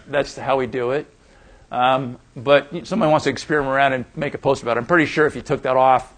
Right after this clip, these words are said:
<clears throat> as long as you didn't mind that it might behave when you hit other keys <laughs> instead of the ones that you thought,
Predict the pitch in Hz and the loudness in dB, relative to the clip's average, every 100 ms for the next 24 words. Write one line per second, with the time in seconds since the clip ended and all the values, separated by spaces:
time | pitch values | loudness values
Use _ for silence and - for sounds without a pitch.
0 | _ _ - 185 156 170 170 180 156 135 | _ _ 0 2 6 6 8 4 4 4
1 | 160 165 147 131 127 139 131 120 143 139 | 6 8 6 0 2 2 2 2 4 2
2 | 107 - - 135 135 123 147 151 160 151 | -2 -16 -14 -6 -4 0 2 4 4 4
3 | 135 117 113 - 156 - 156 135 135 127 | -2 -6 -4 -2 0 4 4 4 2 -2
4 | 110 123 - 143 127 120 | -6 -6 4 8 8 4